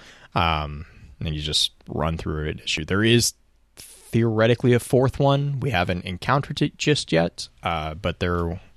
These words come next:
will be. It'll be interesting to see which one that one is. Um, I guess that's really, that's kind of the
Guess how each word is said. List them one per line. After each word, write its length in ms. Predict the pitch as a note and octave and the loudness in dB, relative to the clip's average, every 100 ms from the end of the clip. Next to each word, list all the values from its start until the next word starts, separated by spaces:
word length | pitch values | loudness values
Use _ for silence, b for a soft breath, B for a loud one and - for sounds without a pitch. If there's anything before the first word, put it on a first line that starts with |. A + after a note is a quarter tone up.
| _ _ - | _ _ -2
will 160 | F#2 | 0
be. 300 | F2 E2 E2 - | 0 -2 -2 -2
It'll 120 | F2+ | 0
be 180 | F#2+ E2+ | 0 0
interesting 400 | E2+ D#2+ - D#2+ | 0 -2 -2 -2
to 60 | |
see 180 | - - | -2 -2
which 300 | D#2+ - - | -4 -2 -2
one 160 | D2+ D2 | -2 -6
that 220 | C#2+ - | -6 -6
one 100 | - | -10
is. 460 | E2 E2 - - - B B B B | -8 -10 -4 -2 -2 B B B B
Um, 480 | - F#2 D#2+ D2+ D2+ - _ _ - | 0 0 0 -4 -12 -16 _ _ -8
I 60 | |
guess 160 | G2+ G#2+ | -4 -4
that's 400 | - G#2+ - D2+ | -4 -2 -2 -2
really, 320 | A#2 A2 F2+ - _ | 0 2 0 -4 _
that's 260 | F#2 F#2 - | -2 0 -4
kind 240 | - G#2+ | -2 -2
of 60 | G2 | 0
the 120 | D#2+ | -2